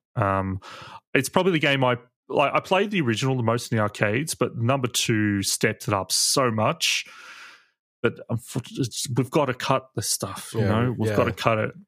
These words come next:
Speaker 1: Uh, I love Virtua Fighter two, but we've gotta cut it.
Speaker 2: Yeah, I had it on my list as well, but, mm,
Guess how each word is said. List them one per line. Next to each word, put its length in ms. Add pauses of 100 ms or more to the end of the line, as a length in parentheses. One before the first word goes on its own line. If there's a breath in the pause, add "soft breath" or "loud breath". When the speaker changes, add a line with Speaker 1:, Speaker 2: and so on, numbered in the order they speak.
Speaker 1:
Uh, 440
I 120
love 340
Virtua 220
Fighter 180
two, 280
but 180
we've 100
gotta 180
cut 220
it. 80 (140)
Speaker 2:
Yeah, 180
I 60
had 120
it 60
on 80
my 120
list 300
as 140
well, 200
but, 260
mm, 400